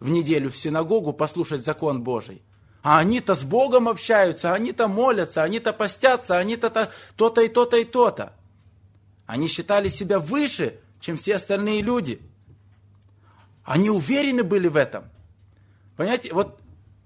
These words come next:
встречали ли вы в своих, э, в своей жизни людей, которые ошибались, но которым было от горохом об стенку? Им говоришь, но они этого не видят, они не понимают.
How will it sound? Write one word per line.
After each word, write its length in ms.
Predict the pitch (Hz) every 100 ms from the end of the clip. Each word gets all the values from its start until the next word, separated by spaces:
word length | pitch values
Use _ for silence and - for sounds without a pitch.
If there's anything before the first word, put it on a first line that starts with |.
| _ - _ - _
встречали 460 | - 196 226 277
ли 60 | 196
вы 120 | 175
в 40 | 175
своих, 280 | 180 180 170 - _ -
э, 280 | 143 143
в 60 | 131
своей 360 | - 151 170 160
жизни 440 | 202 214 160 147 -
людей, 420 | - 151 170 240
которые 540 | 240 170 - 180 170 156 - -
ошибались, 760 | 151 - 170 226 240 120 - - _ _ _ _ _
но 100 | 143
которым 400 | 202 196 214 202
было 260 | 190 185 175
от 220 | 160 156
горохом 400 | 175 185 180 170
об 140 | 165
стенку? 400 | - 156 117 117
Им 100 | 131
говоришь, 460 | 131 151 196 202 -
но 100 | 143
они 140 | 180
этого 240 | 214 190 185
не 160 | 180
видят, 320 | 180 139 104
они 160 | - 151
не 40 |
понимают. 600 | 180 196 202 180 131 -